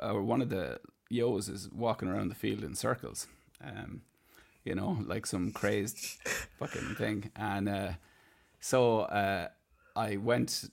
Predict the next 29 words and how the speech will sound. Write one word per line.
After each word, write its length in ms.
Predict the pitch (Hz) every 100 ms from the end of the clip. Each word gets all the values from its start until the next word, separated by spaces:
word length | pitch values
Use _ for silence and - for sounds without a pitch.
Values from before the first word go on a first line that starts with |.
| -
into 200 | 104 101
the 120 | 87
field 340 | - 104 101 -
and 440 | 104 98 - - -
she 180 | - 104
was 140 | 98
still 180 | - 104
full 240 | - 110
of 80 | 98
energy, 420 | 98 107 92 101
but 220 | 95 90
I 220 | 104 101 -
kinda 240 | - 104
saw 340 | 104 - 110 107
that 120 | 110
she 140 | - -
had, 260 | - - -
uh, 300 | 90 80 76 - - -
sort 240 | - 92
of 80 | -
foggy 360 | - 101 101 90
looking 360 | 87 - 104
eyes. 280 | 90 92 95
And 80 | -
I 20 |
was 120 | 107
like, 120 | 104 95
"Oh, 120 | 90
shit." 380 | - - 98